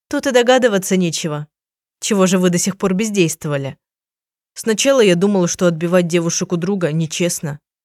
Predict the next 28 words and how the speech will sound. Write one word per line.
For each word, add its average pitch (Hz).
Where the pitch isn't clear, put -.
А 208
потом 214
я 180
стал 175
думать, 160
зачем 214
я 175
Аглае 175
такой?" 147
Он 190
опустил 175
голову. 147
"Какой 277
такой?" 147
набросилась 175
на 170
него 160
Мирослава 160
сердито. 156
"Нерешительный", 202
ответил 202
он 180
унылым 196
голосом. 147
"Порядочный, 214
воспитанный, 202
образованный, 190
обеспеченный", 208